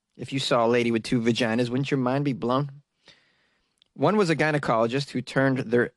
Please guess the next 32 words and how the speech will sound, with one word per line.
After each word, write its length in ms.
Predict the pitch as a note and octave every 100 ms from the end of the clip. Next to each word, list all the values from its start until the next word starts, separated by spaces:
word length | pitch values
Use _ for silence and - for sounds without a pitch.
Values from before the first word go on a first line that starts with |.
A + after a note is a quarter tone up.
| _
session 480 | - - C#3+ - C3
into 300 | C3 A#2+ A#2
a 20 |
medical 400 | A2+ C3 E3+ B2
exam, 400 | A2+ G2+ A2 G#2+
while 160 | A#2 A2
another 320 | B2 D3 D#3+
questioned 480 | - D3+ C#3+ C#3+ C3+
if 160 | B2
she'd 220 | - B2+ A#2+
had 260 | B2 B2 -
a 160 | A#2
sex 340 | - - E3+ -
change 400 | - D3+ D3 B2+
gone 400 | C#3 C3+ C#3 C3
wrong. 400 | B2 A2+ F2 - _ _ - - - _ _ _ _ _ _
Despite 400 | C3+ - D#3+ D3
Evelyn 320 | D3 C#3+ C#3+
being 240 | C#3 C#3 C3
told 240 | C#3+ C#3
she 120 | C#3
may 160 | C3 C3+
have 160 | B2+
difficulty 420 | A2+ C3 C3 B2+ A#2+
conceiving, 580 | A#2 - - D#3 B2
she's 240 | C3+ C3 B2+
now 100 | C#3+
six 280 | - G3 G3+
months 240 | F#3 F3+
pregnant 480 | - G#3+ B3 G4 D4+
in 120 | C3+
her 300 | B2+ B2 -